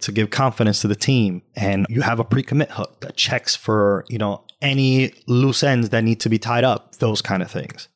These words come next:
It's very, very important to ensure that you sustain this particular process so that it just becomes easy for you to develop these features and get them out to the user as early as possible.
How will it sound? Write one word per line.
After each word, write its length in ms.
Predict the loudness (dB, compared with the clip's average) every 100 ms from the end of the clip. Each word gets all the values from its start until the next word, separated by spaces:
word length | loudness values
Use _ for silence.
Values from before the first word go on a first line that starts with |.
| _ _
It's 100 | -4
very, 180 | 0 2
very 180 | 2 0
important 440 | 0 0 2 0
to 260 | 0 2 2
ensure 380 | 2 2 2 2
that 120 | 2
you 280 | 2 4 2
sustain 720 | 0 -2 -2 0 2 2 2
this 200 | 0 -4
particular 840 | -4 -4 -2 -2 0 -2 -2 -6 -10 _ -4
process 400 | -2 0 0 -2
so 300 | 0 2 2
that 280 | 2 0 -6 _ _
it 80 | -4
just 200 | 0 0
becomes 360 | 0 0 0 0
easy 300 | -2 0 0
for 140 | 0
you 200 | 0 2
to 240 | 2 0 0
develop 460 | -4 -2 0 0
these 180 | -4 -6
features 680 | -6 -6 -4 -4 -4 -4 -6
and 200 | -8 -16 _ _ _
get 160 | -4
them 100 | 0
out 220 | 0 0 0
to 80 |
the 100 | -4
user 480 | -2 0 0 -2 -8 -8
as 120 | -6
early 340 | 0 0 0
as 100 | -6
possible. 640 | -6 -4 -2 -2 -6 -12